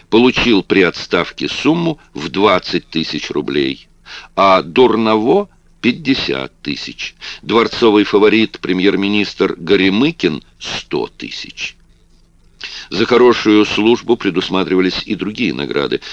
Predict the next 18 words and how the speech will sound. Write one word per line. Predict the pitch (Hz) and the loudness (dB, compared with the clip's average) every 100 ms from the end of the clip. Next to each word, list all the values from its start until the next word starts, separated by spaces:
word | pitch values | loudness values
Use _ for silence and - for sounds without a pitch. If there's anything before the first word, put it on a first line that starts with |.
| - | -16
всевозможные | - - 92 92 85 82 80 | -4 0 0 2 -2 0 -4
ордена, | 76 95 82 76 85 104 120 | -2 -2 -2 -2 0 0 -2
согласно | 104 80 87 82 82 | -2 -2 -2 -2 -6
строгой | 78 - - 92 80 | -10 -6 -2 0 -2
градации | 78 80 78 95 110 - 104 | -4 -4 -2 -2 -2 -2 -4
по | 95 82 | -2 -4
значимости | 76 82 104 104 98 104 - - | -4 -4 -4 -4 -6 -6 -6 -8
и | - | -8
старшинству, | - 73 - 64 - - 62 67 _ _ _ _ _ _ - - - - | -10 -8 -8 -10 -12 -12 -10 -10 _ _ _ _ _ _ -20 -16 -16 -4
одно | - 98 120 117 117 | -2 2 4 4 2
описание | 104 113 95 110 104 92 | 0 -2 0 0 0 0
которых | 101 92 87 76 | -2 0 -2 -2
занимает | 95 95 90 - | -4 0 -2 -2
не | 87 | -4
более, | 78 95 87 85 | 0 2 2 0
не | 87 | -2
менее | 87 85 78 | -2 -2 -4
как | 87 82 | -4 -6